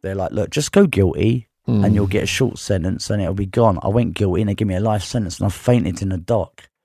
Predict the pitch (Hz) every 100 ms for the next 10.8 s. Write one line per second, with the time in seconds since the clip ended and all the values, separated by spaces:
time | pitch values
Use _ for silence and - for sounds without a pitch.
0 | _ _ _ _ _ _ - 98 - -
1 | 104 101 - - 104 92 87 90 _ _
2 | _ _ _ _ _ _ _ _ _ _
3 | _ _ - 95 101 - _ _ _ _
4 | _ _ _ _ _ _ _ 98 110 98
5 | 107 - _ 113 - - 147 - 123 120
6 | 113 110 _ - - - - - - _
7 | _ _ _ _ _ _ _ _ _ _
8 | _ - - 101 113 - 117 - 139 123
9 | 113 - 117 117 104 123 107 87 101 90
10 | 92 - 101 - 76 87 95 -